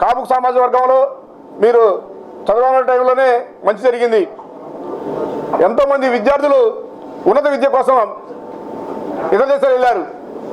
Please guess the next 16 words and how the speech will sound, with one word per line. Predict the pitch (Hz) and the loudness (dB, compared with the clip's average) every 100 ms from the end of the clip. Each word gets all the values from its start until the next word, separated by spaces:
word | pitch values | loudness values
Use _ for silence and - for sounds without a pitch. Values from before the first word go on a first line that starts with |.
| - | 0
మరి | 233 247 | 0 0
ఈ | |
గవర్నమెంట్లో | 247 254 269 285 262 | 2 2 2 2 2
ఒకరు | 247 | 2
కూడా | 262 262 | 4 4
వెళ్ళినటువంటి | 247 247 226 | 4 2 2
దాఖలు | 226 240 | 0 2
ఎక్కడా | 240 240 | 2 2
లేవు. | 240 240 196 - - - - - - | 2 0 -2 -10 -18 -18 -16 -14 -2
మరి | 208 240 | 0 2
మీరు | 247 | 2
ఆ | 247 | 4
రోజున | 247 285 285 269 220 226 - - - - 185 - - - | 4 4 4 2 2 -4 -10 -14 -12 -6 -6 -6 -4 0
చాలామంది | 214 277 277 277 277 | 2 2 0 0 0
ఉపాధి | 254 285 294 | 2 0 2
కోసం | 277 277 269 214 | 2 2 2 0